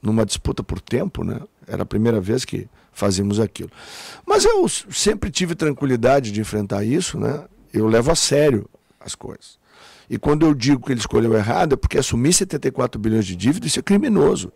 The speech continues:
Sabe quem é que vai pagar os cento e sessenta e oito bilhões da dívida que Eduardo Leite legou, é a herança maldita dele? Esses dois meninos que estão do teu lado aí. O Pedro tá com oito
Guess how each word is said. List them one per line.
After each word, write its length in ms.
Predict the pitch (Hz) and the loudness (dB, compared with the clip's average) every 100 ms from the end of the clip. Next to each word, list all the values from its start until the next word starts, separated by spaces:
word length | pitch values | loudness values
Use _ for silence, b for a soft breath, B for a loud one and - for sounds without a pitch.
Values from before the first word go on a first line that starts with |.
| B B B B | B B B B
Sabe 280 | - 147 - | -2 0 0
quem 140 | - 160 | -2 -4
é 60 | |
que 120 | - | -2
vai 200 | 180 175 | 0 0
pagar 300 | 165 139 131 | 2 2 2
os 120 | 131 - | 0 0
cento 220 | 170 - | -2 -2
e 60 | |
sessenta 360 | - 175 170 143 | -2 0 0 2
e 40 | |
oito 180 | 139 - | 0 0
bilhões 580 | 113 117 117 113 110 - b - | 0 2 4 2 0 -6 b -2
da 160 | 127 | 2
dívida 300 | 120 135 127 | 2 2 0
que 120 | 113 127 | 0 0
Eduardo 420 | 113 120 175 165 | 2 4 4 2
Leite 380 | 127 135 - 101 | 2 2 0 -2
legou, 600 | 113 123 107 123 135 - b b | 2 2 2 2 2 0 b b
é 140 | - | -2
a 60 | 104 | 0
herança 320 | 113 147 151 | 2 0 0
maldita 540 | 120 113 104 139 - 101 | 0 0 2 0 2 0
dele? 340 | 117 190 220 b b b | 2 2 0 b b b
Esses 200 | - 165 139 | -8 -4 2
dois 160 | 190 | 4
meninos 340 | 196 208 208 180 | 6 4 4 0
que 40 | |
estão 120 | 208 | -2
do 40 | 196 | 0
teu 140 | 196 | 0
lado 260 | 196 190 175 | 2 2 0
aí. 160 | 180 - b b b b b | -2 -8 b b b b b
O 100 | 156 | -8
Pedro 480 | - - 156 131 110 | -2 2 2 0 -6
tá 160 | 117 | -10
com 240 | - 113 107 | -10 -8 -2
oito 460 | 135 233 - - | -2 -4 -10 -20